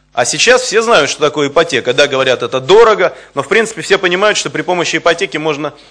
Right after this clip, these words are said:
э, решить жилищную проблему. Вот мы сегодня с Виктором Михайловичем говорили о ипотеке, которая субсидируется за счёт бюджета для бюджетников, э, допустим, в Томске. Значит, понятно, это тоже один из способов.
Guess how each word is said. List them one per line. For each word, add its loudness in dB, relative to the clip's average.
э, -4
решить -6
жилищную -6
проблему. 0
Вот -10
мы -8
сегодня -6
с -18
Виктором -6
Михайловичем -6
говорили 2
о -2
ипотеке, -6
которая 0
субсидируется -6
за -6
счёт -4
бюджета -4
для -2
бюджетников, -8
э, -12
допустим, -12
в -16
Томске. -6
Значит, -10
понятно, 2
это 0
тоже 2
один -2
из -10
способов. -10